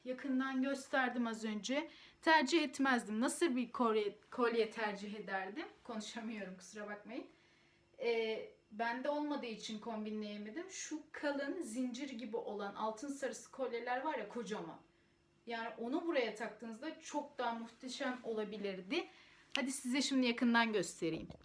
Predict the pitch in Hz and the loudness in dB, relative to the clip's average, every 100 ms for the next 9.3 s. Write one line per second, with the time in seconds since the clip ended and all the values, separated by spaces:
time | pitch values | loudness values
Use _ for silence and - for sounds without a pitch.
0 | - - - - - - - - - - | -12 -12 -12 -18 -18 -20 -20 -20 -18 -18
1 | - - - - - 233 254 262 247 262 | -18 -16 8 8 10 10 10 12 12 12
2 | 277 262 254 247 254 254 226 254 254 285 | 10 4 6 6 6 2 4 6 6 4
3 | 269 233 226 233 269 - 226 220 208 202 | 4 6 4 4 0 2 0 2 2 0
4 | - - 226 214 226 226 240 269 - 202 | 0 4 4 6 4 4 4 2 0 -4
5 | 196 240 302 - - - _ - - 277 | 0 0 0 -4 -20 -20 _ -12 0 2
6 | 269 214 240 240 196 214 196 185 185 - | 4 4 4 4 4 4 4 4 2 0
7 | - 208 202 196 220 214 202 196 - 170 | 0 0 2 2 2 2 0 -2 -4 -6
8 | - - - - - 254 247 202 - 190 | -8 -10 -12 -18 -2 0 2 0 0 -2
9 | 180 175 233 | -2 0 2